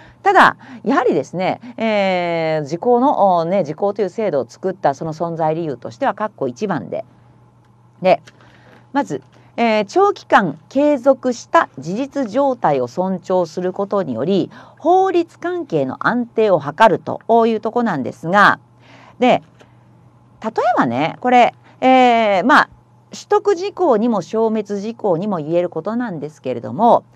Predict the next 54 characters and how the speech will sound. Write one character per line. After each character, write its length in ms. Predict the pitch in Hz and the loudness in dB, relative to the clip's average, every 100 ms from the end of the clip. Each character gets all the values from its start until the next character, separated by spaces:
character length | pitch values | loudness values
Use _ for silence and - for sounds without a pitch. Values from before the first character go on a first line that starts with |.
| - _ _ _ | -20 _ _ _
X 580 | 427 427 - 349 - - | -2 -2 -2 -4 -4 -4
所 120 | 392 | -2
有 200 | 381 359 | 0 0
の 160 | 247 | -2
土 160 | 175 165 | 0 -2
地 180 | 160 220 | -2 0
を 140 | 196 | 2
Y 300 | 220 339 311 | 4 4 2
が 160 | 214 170 | -2 -2
長 340 | 165 202 277 | -2 0 0
年 300 | 269 277 247 | 2 2 0
ず 160 | 180 247 | 0 -2
っ 40 | 240 | 0
と 120 | 226 | -4
使 260 | 220 - 220 | -6 -2 -2
っ 60 | |
て 200 | 220 233 | -2 -2
ま 140 | 208 208 | 0 -2
す 160 | 202 | -2
よ 140 | 147 120 | -2 -2
と 240 | - 98 - | -2 -6 -4
い 80 | 214 | -4
う 80 | |
と 100 | 202 | -4
こ 120 | 190 208 | -6 -4
な 140 | 175 | -4
ん 80 | 120 | -6
で 100 | - | -10
す 140 | - | -8
が、 320 | 139 196 156 - - - - - | -2 2 2 0 -12 -20 -20 -4
も 180 | 311 247 | 2 2
う 100 | 123 | 0
ず 280 | 151 277 466 | 0 0 0
っ 20 | |
と 140 | 440 | -2
使 240 | 453 - 403 | -4 -4 -8
っ 60 | |
て 160 | 480 494 | 4 6
る 40 | 508 659 | 6 6
ん 20 | |
だ 140 | 440 147 | 4 4
っ 40 | |
た 160 | - 277 | 2 4
ら 260 | 294 135 - | 6 4 0
も 180 | 240 - | -2 -2
う 60 | - | -2
い 120 | 175 | -6
い 40 | |
じ 120 | 196 - | -4 -4
ゃ 60 | |
ん 60 | 214 | -4
と。 220 | 151 117 _ _ | -4 -12 _ _
今 220 | 254 508 587 | 0 2 0
更 200 | - 587 | 2 4